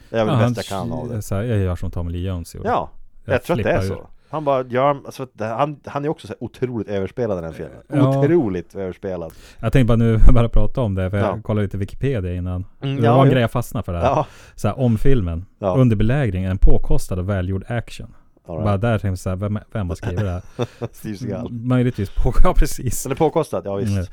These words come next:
Speaker 1: Nej.
Speaker 2: Tänkt som en version av Die Hard till sjöss.
Speaker 1: Mm.
Speaker 2: Seagal hade före filmen blivit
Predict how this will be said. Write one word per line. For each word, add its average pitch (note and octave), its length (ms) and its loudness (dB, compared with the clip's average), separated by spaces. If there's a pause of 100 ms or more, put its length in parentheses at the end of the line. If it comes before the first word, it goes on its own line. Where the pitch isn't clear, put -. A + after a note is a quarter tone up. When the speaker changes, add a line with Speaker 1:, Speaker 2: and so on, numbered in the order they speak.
Speaker 1:
Nej. A2 140 -12
Speaker 2:
Tänkt F#3+ 280 0
som C#3+ 120 -4
en C3 60 0
version B2+ 300 -2
av F2+ 100 -2
Die F2+ 180 -4
Hard F#2 340 -6
till F2+ 180 -4
sjöss. - 500 -16
Speaker 1:
Mm. F2+ 300 -12
Speaker 2:
Seagal A2+ 420 -4
hade A2+ 120 -2
före G#2+ 220 0
filmen B2 420 -4
blivit A#2 240 -4